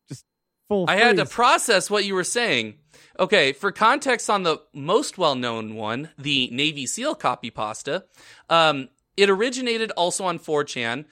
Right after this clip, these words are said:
Speaker 2: um, but several years after copy pastas came about, uh, in two thousand ten. It was usually posted as an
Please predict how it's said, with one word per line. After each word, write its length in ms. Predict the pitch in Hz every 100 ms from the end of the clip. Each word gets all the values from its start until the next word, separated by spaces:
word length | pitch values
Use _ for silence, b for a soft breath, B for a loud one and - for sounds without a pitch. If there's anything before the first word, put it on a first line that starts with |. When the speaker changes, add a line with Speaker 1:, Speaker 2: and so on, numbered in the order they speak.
| b b -
Speaker 2:
um, 340 | 156 143 135
but 180 | 165 160
several 320 | - 240 247
years 340 | 220 208 208 202
after 580 | 180 220 311 - 156 165
copy 380 | 175 151 139 147
pastas 560 | - 165 196 - 143 -
came 220 | 135 139
about, 440 | 147 214 - - -
uh, 180 | 135 127
in 80 | 127
two 140 | 123
thousand 300 | 127 127 120
ten. 340 | 131 147 120 110 _ b b b b
It 120 | - 190
was 180 | 190 151
usually 300 | 220 269 254
posted 480 | - 196 185 208 190
as 200 | 170 156
an 120 | 160